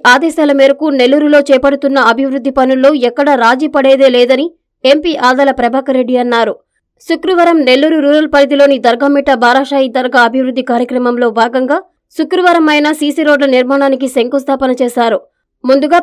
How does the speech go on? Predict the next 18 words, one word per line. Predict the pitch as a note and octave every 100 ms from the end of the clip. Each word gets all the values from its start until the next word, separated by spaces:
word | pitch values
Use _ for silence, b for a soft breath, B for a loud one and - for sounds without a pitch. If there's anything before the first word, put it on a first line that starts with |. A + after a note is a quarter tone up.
| D4+
ప్రత్యేక | C#4 E4+ E4+ D#4
ప్రార్థనలు | C4+ C4+ D4 D4 C#4+
నిర్వహించారు. | B3+ B3+ C4 B3+ B3 G#3 - _ _ A#3+
అనంతరం | C#4 D#4+ E4 C4
బారాషాయి | C4 D#4 E4 D#4 C4+
దర్గా | C#4+ C4+ C#4
ప్రాంగణంలో | C4 B3 C#4+ C#4+ C4+ F#4 - _ _ D4
పదిహేను | C#4 F4 F4+ F4+
కోట్ల | F4+ F#4 D#4+
రూపాయల | D#4 D4+ C#4+ C4
అభివృద్ధి | C#4+ C#4+ C#4 C#4
కార్యక్రమాల్లో | C4 C4 C4+ C4 B3+ A#3+ A3+
భాగంగా | A3+ B3+ B3 E4+ - _ _ - C#4
ఏడు | E4 D#4
పాయింట్ | E4 D#4 C#4 B3
యాభై | B3+ D#4 D#4
కోట్లతో | D#4 D#4 D#4 C4
దర్గా | B3 B3+